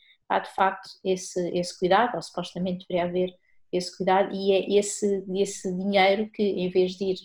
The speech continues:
para as grandes superfícies, vai para os distribuidores. Portanto, na verdade, somos, é como se, comerciais de venda, em que recebemos comissões por, pelo trabalho que, que fazemos e pelo acompanhamento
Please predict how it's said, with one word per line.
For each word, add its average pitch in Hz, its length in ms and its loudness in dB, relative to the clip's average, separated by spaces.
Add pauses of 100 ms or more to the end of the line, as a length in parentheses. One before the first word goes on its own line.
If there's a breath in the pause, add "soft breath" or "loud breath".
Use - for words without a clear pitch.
(140)
para 170 200 0
as 180 80 -2
grandes 185 320 -4
superfícies, 226 640 -6 (160)
vai 226 200 2 (440 soft breath)
para 233 280 4
os 233 100 -2
distribuidores. 220 580 0
Portanto, - 440 -4
na 185 120 -4
verdade, 180 320 2 (120)
somos, - 560 -6
é 190 60 -2
como 190 160 -2
se, - 140 -18
comerciais - 640 0
de 202 100 -14
venda, 190 320 0 (1080 soft breath)
em 196 100 2
que 180 60 -8
recebemos 185 340 -2
comissões 202 640 -4 (100)
por, 196 200 -2
pelo 185 300 -2
trabalho 185 460 0
que, - 100 -2
que 185 920 -4
fazemos 196 420 0
e 208 60 -6
pelo 185 260 4
acompanhamento 190 720 -2